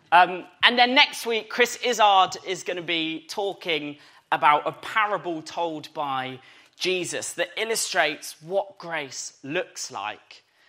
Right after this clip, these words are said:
And then in two weeks' time, we'll finish this grace series, looking at how we can show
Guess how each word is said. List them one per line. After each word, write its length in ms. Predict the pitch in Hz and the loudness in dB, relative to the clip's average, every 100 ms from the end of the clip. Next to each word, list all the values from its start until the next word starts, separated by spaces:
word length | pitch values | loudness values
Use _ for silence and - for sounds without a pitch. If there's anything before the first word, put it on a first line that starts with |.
| _ | _
And 120 | 170 | -4
then 100 | 185 | -2
in 100 | 196 | -4
two 280 | 175 240 233 | -6 -6 -6
weeks' 260 | 196 - - | -6 -8 -12
time, 400 | 170 151 143 135 | -8 -6 -6 -8
we'll 140 | 147 | -12
finish 500 | - - 170 165 - | -12 -12 -10 -10 -10
this 480 | - 151 127 - - - - _ | -4 -4 -4 -10 -16 -20 -20 _
grace 360 | - 190 175 151 | -4 0 0 -2
series, 580 | - 165 143 113 117 143 | -6 -4 -4 -4 -10 -8
looking 380 | 180 175 175 156 | -8 -8 -8 -8
at 80 | |
how 240 | - 180 165 | -8 -6 -6
we 240 | 165 220 | -8 -12
can 200 | - 202 | -12 -14
show 460 | 185 - 160 139 | -10 -8 -8 -10